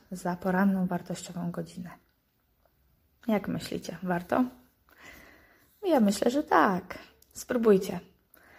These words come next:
Zobaczycie, że po pewnym czasie wejdzie Wam to w krew tak bardzo,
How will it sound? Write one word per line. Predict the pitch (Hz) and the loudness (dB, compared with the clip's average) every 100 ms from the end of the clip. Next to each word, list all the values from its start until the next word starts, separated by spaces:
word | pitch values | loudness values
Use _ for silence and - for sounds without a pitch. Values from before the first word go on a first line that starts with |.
| - - | -20 -6
Zobaczycie, | 180 185 185 202 190 180 | 0 2 2 0 0 2
że | 180 190 | 2 0
po | 190 175 | -2 -6
pewnym | - 208 208 185 | 0 2 2 0
czasie | 185 170 - 202 240 247 - - - | -2 -8 -2 2 2 0 -10 -20 -14
wejdzie | - 180 196 202 202 190 | -6 2 4 4 4 2
Wam | 185 180 | 2 0
to | 180 175 | -2 -6
w | - | -4
krew | - 190 190 | 0 0 0
tak | 190 185 | -2 0
bardzo, | 196 190 185 180 196 | 2 2 2 0 0